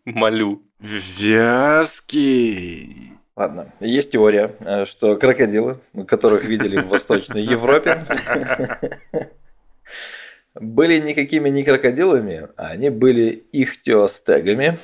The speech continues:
Speaker 3: Если мы угораем по биологическим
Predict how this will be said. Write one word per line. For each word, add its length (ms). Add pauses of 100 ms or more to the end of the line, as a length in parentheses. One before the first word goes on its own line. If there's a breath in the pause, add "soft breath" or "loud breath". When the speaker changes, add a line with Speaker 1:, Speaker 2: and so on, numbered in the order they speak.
(1000 loud breath)
Speaker 3:
Если 800 (480 loud breath)
мы 220
угораем 440
по 120
биологическим 1040